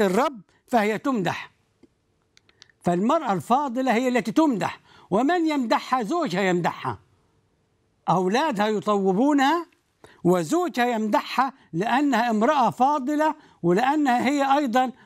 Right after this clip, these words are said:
متقية الرب. فيا ليتنا نتأمل في حياة المرأة الفاضلة. أولا هي امرأة، آه، آه، آه، مخلصة لزوجها، بها يثق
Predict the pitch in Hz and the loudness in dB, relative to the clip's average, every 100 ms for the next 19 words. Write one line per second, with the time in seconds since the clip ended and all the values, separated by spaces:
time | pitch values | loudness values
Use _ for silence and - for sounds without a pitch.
0 | - 202 190 - 202 - 277 220 220 190 | -2 0 0 -4 -4 -2 -2 -2 0 0
1 | 233 139 _ _ - _ - 233 240 240 | -2 -4 _ _ -20 _ -2 0 2 0
2 | 294 320 - 269 269 269 - _ - 202 | 0 -2 0 2 2 0 -6 _ -2 0
3 | 208 214 311 320 285 233 247 214 - 226 | 2 0 0 0 0 -2 -2 -2 -2 -2
4 | 302 254 226 269 285 202 - 285 220 147 | -2 -4 -2 0 0 -2 0 -2 -2 -8
5 | 131 - _ - - - 240 294 262 247 | -12 -16 _ -20 -10 0 0 2 0 0
6 | 170 - _ - 269 294 254 302 277 254 | -2 -8 _ 0 2 2 0 0 2 2
7 | 208 131 - _ _ _ - 190 190 196 | 2 -2 -8 _ _ _ -2 2 2 2
8 | 175 165 - - - 180 175 170 170 - | 0 0 -6 -20 -4 0 2 2 0 -4
9 | - 214 277 349 277 - 285 269 202 226 | 0 0 2 0 0 2 0 -2 -2 0
10 | 302 233 240 277 302 _ _ _ - 180 | 0 0 0 0 -2 _ _ _ -2 0
11 | 269 220 226 269 - 269 | 2 2 0 -2 -2 -6